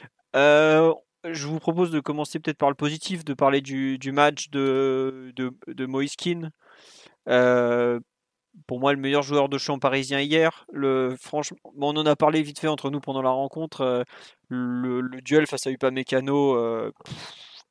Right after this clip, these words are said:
ah, je me suis régalé. Il y a, honnêtement, Keane, ce qu'il fait hier par moment, euh, ça va hurler, mais les, les prises de balles, quand il s'é-, il s'oriente vers le côté et tout ça, euh,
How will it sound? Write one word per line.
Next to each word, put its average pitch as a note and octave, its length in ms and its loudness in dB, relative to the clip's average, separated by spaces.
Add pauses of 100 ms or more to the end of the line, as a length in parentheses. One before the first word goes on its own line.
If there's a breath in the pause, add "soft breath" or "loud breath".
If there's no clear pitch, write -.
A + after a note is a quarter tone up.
ah, C#3 100 2
je A#2+ 80 -2
me B2 80 -8
suis - 180 -10
régalé. B2+ 380 0
Il C#3+ 80 -6
y C#3 80 6
a, C3+ 120 2
honnêtement, D#3+ 480 2
Keane, F3+ 260 -8
ce - 100 -8
qu'il D3 120 -10
fait E3 140 0
hier D#3+ 140 4
par C3+ 160 -4
moment, D#3+ 420 0
euh, B2+ 160 -2 (500 soft breath)
ça - 180 -2
va C3 120 2
hurler, D#3 320 4
mais B2+ 880 -2
les, C3 220 2
les C#3 160 -2
prises - 240 -10
de C#3+ 100 0
balles, D3+ 200 6
quand C#3 120 -6
il C3 140 -4
s'é-, C#3 260 -8
il C3 160 -8
s'oriente C#3+ 520 -2
vers C3+ 140 2
le C3+ 100 0
côté C#3+ 340 -2
et C#3 40 -2
tout C#3+ 120 -12
ça, D#3 380 6
euh, C3 320 2